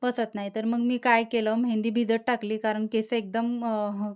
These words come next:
खराब झाले होते आणि खूप ड्राय माझे केस झाले होते. तर म्हटलं मेहंदी वगैरे भिजत टाकूया. मेहंदी कशी भिजवायची तुम्हाला मी त्या व्हिडिओमध्येच, अ, मेहंदी भिजवायची रेसिपी शेअर केली होती. तर आता मी मेहंदी कशी अप्लाय करते, तर हे तुमच्याशी आजच्या व्हिडिओमध्ये शेअर कर-, अ, करत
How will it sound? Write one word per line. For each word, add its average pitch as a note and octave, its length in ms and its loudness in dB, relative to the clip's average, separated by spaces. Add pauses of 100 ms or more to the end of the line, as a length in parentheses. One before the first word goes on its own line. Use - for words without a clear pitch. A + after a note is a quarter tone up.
(140)
खराब G#3+ 340 4
झाले A#3+ 240 4
होते A3 240 2
आणि A3 300 -2
खूप A3+ 200 -4
ड्राय A3 280 6
माझे A#3+ 240 0
केस A3 200 -2
झाले A3 380 -2
होते. G3 360 -4 (540)
तर A#3 200 2
म्हटलं A#3 280 2
मेहंदी A#3 320 2
वगैरे A3+ 340 2
भिजत G#3+ 420 0
टाकूया. G#3 360 0
मेहंदी A3 300 2
कशी A3 240 0
भिजवायची G#3 420 0
तुम्हाला G#3+ 320 0
मी G#3+ 160 -2
त्या G#3+ 120 4
व्हिडिओमध्येच, G#3 640 2 (440)
अ, A#3 140 6
मेहंदी A3 440 8
भिजवायची G#3+ 480 6
रेसिपी A3 380 4
शेअर A3 260 4 (100)
केली A3 180 4
होती. G#3 300 2
तर A3+ 80 4
आता A3 220 2
मी A#3+ 140 6
मेहंदी A#3 300 6
कशी C4 300 4
अप्लाय A3+ 300 4
करते, A3 320 0
तर A#3+ 120 -2
हे B3 140 4
तुमच्याशी B3 1040 2
आजच्या A#3+ 340 6
व्हिडिओमध्ये A#3 560 6
शेअर A#3 200 4
कर-, G#3+ 260 2
अ, G#3+ 260 2
करत A3+ 300 4